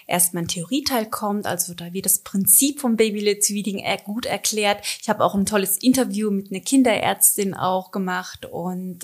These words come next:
ähm, genau, und da besprechen wir auch unter Fachexperten, was auch sehr interessant ist, auch Thema Nährstoffe in der Beikostzeit. Genau, und in, im Theorieteil werden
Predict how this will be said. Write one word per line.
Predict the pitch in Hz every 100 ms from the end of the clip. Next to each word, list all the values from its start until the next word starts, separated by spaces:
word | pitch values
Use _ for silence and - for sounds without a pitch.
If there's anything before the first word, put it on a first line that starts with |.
| -
ähm, | 175 175 180 175 - -
genau, | 202 175
und | 170
da | 185
besprechen | 214 - - 202 208
wir | 190 175
auch | 175
unter | 185 196 185
Fachexperten, | 190 - - - 180 170 180
was | 175 175
auch | 175
sehr | 202
interessant | 180 175 180 - 208 226 -
ist, | 190
auch | - 170
Thema | - 202 180
Nährstoffe | 170 180 214 - 185 196
in | 180
der | 175
Beikostzeit. | 175 202 - 196 - 190 185 - - - -
Genau, | 294 254 180 190
und | 202 196
in, | - 202 202
im | 202 208
Theorieteil | - 208 226 247 254 247 226 214 214 190
werden | 196 196 202 190